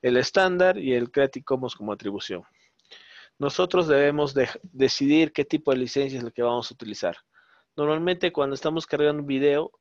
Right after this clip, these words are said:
<clears throat> nos dice cómo se va a gener-, o qué tipo de licencia va a utilizar. En base a esto,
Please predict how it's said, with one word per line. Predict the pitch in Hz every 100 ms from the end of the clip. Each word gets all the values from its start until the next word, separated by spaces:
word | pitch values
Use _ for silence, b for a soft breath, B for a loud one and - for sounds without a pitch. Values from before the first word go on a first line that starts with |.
| _ _ _ _ 190 _ _ - - _ _ _ _ _ -
<clears throat> | - - - 190 _ -
nos | 147 139
dice | 160 - 147
cómo | - 175 170 175
se | -
va | 135 135
a |
gener-, | - 131 127 -
o | 123 123
qué | 147
tipo | 160 151
de |
licencia | 127 - 131 123
va | 107
a |
utilizar. | 101 95 95 87 - _ _ b b b b b
En | 147 147
base | 170 175 165
a | 160 160
esto, | 151 - 135